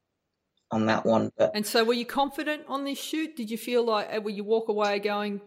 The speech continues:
Speaker 2: "This is
Speaker 1: Um,
Speaker 2: great, I'm good at this, I should do this for a living"?
Speaker 1: I, I guess I did in some
Speaker 2: Yeah.
Speaker 1: ways.
Speaker 2: Yeah.
Speaker 1: Yeah. Yeah, I did, I guess. And, and then, yeah, then, then Roz,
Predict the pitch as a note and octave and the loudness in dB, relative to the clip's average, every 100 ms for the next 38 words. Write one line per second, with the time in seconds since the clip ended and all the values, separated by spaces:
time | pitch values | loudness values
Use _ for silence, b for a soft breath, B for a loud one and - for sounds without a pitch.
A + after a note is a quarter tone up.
0 | - D#4+ A#3 G#4 G4+ D#4 G4+ - B3 C4 | -6 -4 4 6 8 6 4 2 -4 -4
1 | C#4+ E4 G#3+ G#3+ F#4+ - - - - - | -2 -4 -4 0 0 0 -8 -12 -10 -6
2 | C#4 A3 B3+ A3+ - A#3 A3+ C4 B3 C#3+ | -6 -4 -4 -4 -2 -2 0 -2 -6 -8
3 | B2 _ _ _ _ - - B3+ C#4 D#4+ | -12 _ _ _ _ -8 -2 2 4 4
4 | F4+ - E4 D#4+ F4+ G#3+ D3+ C#3+ C4 F4+ | 2 2 0 0 0 0 -2 2 4 4
5 | C4 A2 D#3+ - - - F4+ G#3 D3 A2+ | 4 0 0 -8 -14 0 4 6 4 2
6 | - _ _ F#3+ G3 - D#3 F#3+ F#3+ C3 | -8 _ _ 0 2 2 0 0 0 0
7 | C#3 A#2 - G2+ C#3 - - C#3+ C#3 - | -2 -4 -2 -2 -4 -10 -4 -2 -2 0
8 | D3 D#3 D3+ D3 - - D#3 E3 C#3+ C#3+ | 2 6 4 2 -4 -4 4 6 6 4
9 | C#3 - D3 D3 C#3 C#3+ D3+ D#3+ - - | 0 -2 2 2 6 6 8 6 -2 -14